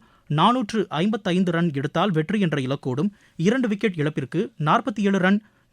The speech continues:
என்ற நேற்றைய ஸ்கோருடன் இரண்டாவது இன்னிங்ஸை இன்று தொடர்ந்து ஆடிய ஒடிஷா இருநூற்று நாற்பத்தி ஏழு ரன்னுக்கு ஆட்டமிழந்தது. அதிகபட்சமாக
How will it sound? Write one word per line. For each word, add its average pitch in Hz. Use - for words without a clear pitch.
என்ற 175
நேற்றைய 202
ஸ்கோருடன் 180
இரண்டாவது 180
இன்னிங்ஸை 160
இன்று 185
தொடர்ந்து 190
ஆடிய 143
ஒடிஷா 139
இருநூற்று 233
நாற்பத்தி 180
ஏழு 175
ரன்னுக்கு 143
ஆட்டமிழந்தது. 120
அதிகபட்சமாக 151